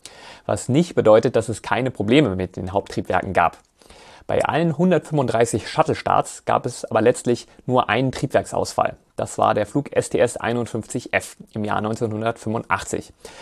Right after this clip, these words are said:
Der Ausfall von Temperatursensoren des zentralen R S twenty-five Triebwerks führte zur Abschaltung des Triebwerks. Als Konsequenz kam es zum einzigen Startabbruch im Space Shuttle-Programm. Statt direkt zur Erde zurückzukehren, wurde der sogenannte Abort to Orbit durchgeführt,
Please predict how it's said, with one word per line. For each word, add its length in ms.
Der 120
Ausfall 300
von 180
Temperatursensoren 840
des 160
zentralen 400
R 160
S 100
twenty-five 400
Triebwerks 460
führte 300
zur 180
Abschaltung 380
des 160
Triebwerks. 560
Als 360
Konsequenz 720
kam 180
es 140
zum 200
einzigen 400
Startabbruch 500
im 160
Space 340
Shuttle-Programm. 520
Statt 400
direkt 260
zur 140
Erde 180
zurückzukehren, 640
wurde 220
der 120
sogenannte 520
Abort 480
to 140
Orbit 460
durchgeführt, 500